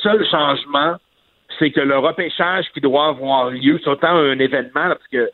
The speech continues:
faut savoir que les équipes organisent des rassemblements. Euh, lors du repêchage, c'est vraiment un happening aux États-Unis. Il n'y en aura pas de rassemblement. On va faire ça de façon virtuelle. Mais c'est le seul problème jusqu'à maintenant pour la N F L. Il y a les camps de printemps,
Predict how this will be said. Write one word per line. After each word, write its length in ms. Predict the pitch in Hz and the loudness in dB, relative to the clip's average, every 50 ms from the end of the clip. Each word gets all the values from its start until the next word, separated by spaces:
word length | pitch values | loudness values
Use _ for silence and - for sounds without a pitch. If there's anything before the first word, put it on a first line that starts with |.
| _ | _
faut 100 | - 135 | -10 -8
savoir 500 | 127 - 127 117 127 131 139 151 165 156 - | -4 -2 -2 2 2 4 4 4 4 2 0
que 60 | 131 | -2
les 200 | 120 117 127 123 120 - | -2 0 -2 -2 -4 -4
équipes 260 | - - 170 175 - | -2 0 2 2 2
organisent 400 | 139 - - 123 120 135 143 135 | 0 -2 0 0 2 2 2 2
des 120 | 139 131 120 | 2 0 0
rassemblements. 640 | 123 110 - 139 123 123 123 120 113 117 147 196 214 - _ _ _ _ _ - - - | 0 -2 0 0 0 2 2 2 2 2 0 -2 -4 -6 _ _ _ _ _ -16 -8 -2
Euh, 180 | 107 117 113 113 | 0 2 2 4
lors 420 | 117 120 127 135 139 139 139 - - | 4 4 4 4 2 0 -2 -4 -4
du 60 | 127 | -4
repêchage, 680 | 131 123 131 104 139 127 120 - 165 151 160 165 160 139 - - - - | -2 0 0 0 -2 -4 -2 -2 -2 0 0 0 0 -2 -4 -8 -10 -6
c'est 100 | 135 120 | -6 -4
vraiment 300 | - 127 123 123 131 139 | -2 -2 0 0 2 2
un 100 | 139 131 | 2 2
happening 460 | 127 123 - 131 120 123 131 160 165 | 2 2 2 0 0 0 0 -2 -2
aux 100 | 143 123 | -2 -4
États-Unis. 520 | 135 - 135 123 113 - - - 175 202 - - - _ - | -2 0 0 0 0 0 0 2 2 2 2 -2 -8 _ -4
Il 80 | - | 0
n'y 60 | 131 | 0
en 100 | 123 135 | 2 2
aura 220 | 139 131 120 131 - | 2 2 2 0 0
pas 140 | - 156 170 | 0 0 0
de 40 | |
rassemblement. 640 | 156 156 147 - 165 151 147 147 143 135 147 156 175 175 | 0 -2 -2 -2 -2 -2 0 0 -2 0 0 0 0 0
On 40 | |
va 100 | 143 131 | 0 0
faire 200 | 117 - 135 123 - | 0 0 -2 -2 -2
ça 80 | - 151 | -2 0
de 80 | 147 | 0
façon 340 | 131 - 127 - - 147 139 | 0 0 0 0 2 0 0
virtuelle. 680 | 135 151 147 - - - - 127 127 143 185 214 - - - - _ _ _ _ - | 2 0 -2 -2 -4 -6 -2 0 0 2 2 2 2 0 -2 -10 _ _ _ _ -4
Mais 160 | 131 139 135 - - | 0 0 0 2 2
c'est 80 | 160 139 | 0 2
le 140 | 135 131 123 - - - | 2 2 0 -2 -2 0
seul 360 | 180 165 165 170 170 160 151 | 2 2 4 4 2 0 0
problème 580 | - 143 123 135 127 135 139 143 151 160 160 139 | -2 0 0 0 2 2 0 0 0 -2 -6 -6
jusqu'à 260 | 131 135 - - 131 | -6 -6 -4 -4 -4
maintenant 380 | 127 123 113 - 139 143 156 151 | -2 -4 -6 -4 -2 -2 -2 0
pour 160 | 143 123 123 | 0 0 2
la 80 | 123 123 | 2 0
N 200 | 123 123 127 113 | 0 0 -2 -2
F 80 | - - | 0 0
L. 280 | 151 151 175 170 147 - - | 0 0 0 0 -2 -4 -6
Il 80 | 127 131 | -4 -2
y 60 | 139 | 0
a 60 | 143 | 0
les 180 | 139 147 139 139 | 0 0 -2 -2
camps 220 | - 175 170 190 | -4 -4 -4 -4
de 40 | 180 | -6
printemps, 560 | - 160 151 151 143 127 - - 147 160 196 | -4 -4 -2 -2 -2 -2 -2 -2 -4 -4 -4